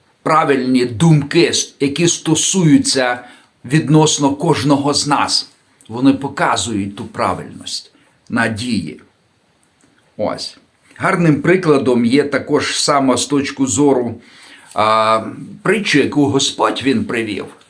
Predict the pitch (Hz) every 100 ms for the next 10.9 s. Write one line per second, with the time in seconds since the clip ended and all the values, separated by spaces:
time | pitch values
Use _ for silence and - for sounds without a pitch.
0 | _ _ - _ - - 107 110 - 240
1 | 233 127 147 143 131 127 127 131 120 113
2 | - 127 92 82 - - - _ _ _
3 | _ _ 117 139 147 - 101 85 - -
4 | - 175 185 - _ _ - _ - 113
5 | 120 120 120 117 175 139 139 185 175 135
6 | 139 127 - - 117 147 165 160 135 190
7 | 190 202 202 - - 143 139 143 - -
8 | 131 123 117 117 - _ _ _ 135 131
9 | 127 117 214 214 196 175 - 143 135 -
10 | 135 127 113 - - 117 117 113